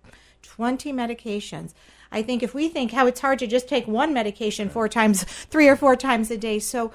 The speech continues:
we often, we call this polypharmacy, too many meds. And we, instead of prescribing more, we look at each medication and we might say, "You can stop this,"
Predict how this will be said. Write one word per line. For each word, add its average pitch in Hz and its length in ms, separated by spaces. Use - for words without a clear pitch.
we 294 280
often, 311 480
we 294 160
call 311 260
this 208 220
polypharmacy, 220 1160
too - 200
many 240 260
meds. 180 480
And 202 240
we, 320 400
instead 254 340
of 294 120
prescribing 220 680
more, 277 340
we 294 220
look 381 160
at 285 100
each 277 220
medication 233 720
and 190 140
we 320 120
might 233 300
say, 214 420
"You 415 140
can 233 160
stop - 440
this," - 340